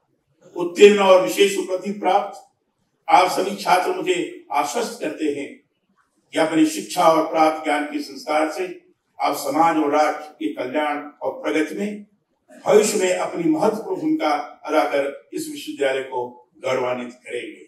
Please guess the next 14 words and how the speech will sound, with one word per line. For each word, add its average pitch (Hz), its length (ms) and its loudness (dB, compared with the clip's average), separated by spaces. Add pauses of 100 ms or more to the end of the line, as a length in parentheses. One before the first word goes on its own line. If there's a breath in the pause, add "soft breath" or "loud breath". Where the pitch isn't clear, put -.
(420)
यह - 100 -2
विश्वविद्यालय 139 520 -4
बड़ा 151 180 -4
महत्वपूर्ण - 560 -12
है - 60 -20 (800)
और 185 140 -2
गौरवान्वित 202 580 2
करने 165 260 -4
की 208 140 -8
मानसिकता 156 720 -8
पाल - 280 -4
करके 214 320 -8
रखनी - 240 -12
चाहिए - 300 -18